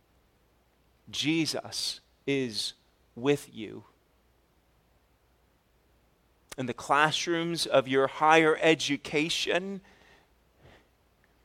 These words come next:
Jesus is with you. In the cubicles and by the water coolers of our workplace, Jesus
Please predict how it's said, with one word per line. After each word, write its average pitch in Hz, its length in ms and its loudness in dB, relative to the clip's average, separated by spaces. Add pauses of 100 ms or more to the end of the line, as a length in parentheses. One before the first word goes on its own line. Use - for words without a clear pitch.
(520)
Jesus 151 920 -2 (600)
is 147 240 2
with 143 400 -4
you. - 220 -16 (3000)
In 156 100 4
the 131 100 0
cubicles 175 1120 0 (420)
and 139 160 0
by 151 160 8
the 139 140 4
water 160 460 4
coolers 180 640 -4
of 143 260 2
our 139 240 4
workplace, 165 920 0 (280)
Jesus 160 920 0